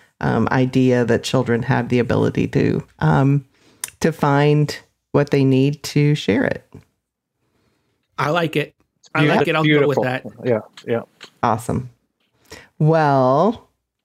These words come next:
Speaker 1: good people make good things happen. So thanks again, Storm, for being here. We, we appreciate your work, and, uh, keep, keep us posted of what's going on at Feed the Children.
Speaker 3: Yeah, thanks so much for having me.
Speaker 1: It's awesome. Oh,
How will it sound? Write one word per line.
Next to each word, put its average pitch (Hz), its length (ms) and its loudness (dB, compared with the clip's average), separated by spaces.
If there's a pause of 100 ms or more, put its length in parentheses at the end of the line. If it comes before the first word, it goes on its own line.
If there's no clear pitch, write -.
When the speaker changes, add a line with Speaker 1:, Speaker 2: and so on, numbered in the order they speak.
Speaker 1:
good 202 220 0
people 226 260 0
make 196 200 -2
good 180 180 -2
things 165 240 0
happen. 127 560 0
So 131 320 0
thanks 151 320 -2
again, 135 300 0
Storm, 131 360 0
for 131 120 0
being 123 320 0
here. 120 420 0
We, 135 340 0
we 143 140 0
appreciate 143 420 0
your 131 120 2
work, 123 480 0
and, 127 340 0
uh, 123 280 0 (520)
keep, - 400 -4
keep 156 180 -2
us 147 120 -2
posted 135 340 -2
of 123 80 0
what's 127 160 0
going 123 160 -2
on 123 140 0
at 101 120 0
Feed 120 160 -2
the 113 80 -2
Children. 107 500 -2 (120)
Speaker 3:
Yeah, 143 200 0
thanks 160 340 -4
so 165 100 2
much 151 220 0
for 131 160 2
having 120 320 0
me. 101 160 -6 (960)
Speaker 1:
It's - 200 -18
awesome. 117 540 -6
Oh, 143 240 0